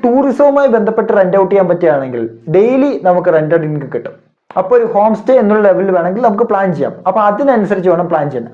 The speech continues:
അതിനെ ബേസ് ചെയ്തിട്ട് വേണം എന്ത് ചെയ്യാൻ വേണ്ടിയിട്ട്, എഗ്രിമെന്റ് എഴുതാൻ വേണ്ടി. എന്ത് വാല്യൂ ആണ് നമ്മൾ ആഡ് ചെയ്യേണ്ടത്? അതായത് വീടിൻ്റെ അകവും പുറവും വൃത്തിയാക്കേണ്ടി വരും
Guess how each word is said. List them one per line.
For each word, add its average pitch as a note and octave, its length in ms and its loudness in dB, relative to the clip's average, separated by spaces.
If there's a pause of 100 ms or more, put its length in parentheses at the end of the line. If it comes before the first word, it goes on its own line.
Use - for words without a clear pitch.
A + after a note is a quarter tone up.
അതിനെ B3+ 280 0 (100)
ബേസ് G3+ 380 0
ചെയ്തിട്ട് G#3+ 320 2
വേണം E3+ 220 2
എന്ത് D#3 160 -4
ചെയ്യാൻ D#3+ 180 2
വേണ്ടിയിട്ട്, D3 280 -2 (360)
എഗ്രിമെന്റ് F3 360 0
എഴുതാൻ B2 200 -4
വേണ്ടി. G#2+ 160 -12 (560)
എന്ത് B3 260 2
വാല്യൂ G3 320 2
ആണ് G3 140 -2
നമ്മൾ F3+ 200 0
ആഡ് E3+ 180 0
ചെയ്യേണ്ടത്? D3+ 320 -2 (840)
അതായത് G#3 300 2 (1080)
വീടിൻ്റെ A3+ 340 2
അകവും G3 320 0
പുറവും F3+ 300 2
വൃത്തിയാക്കേണ്ടി D3 480 -2
വരും A2 160 -10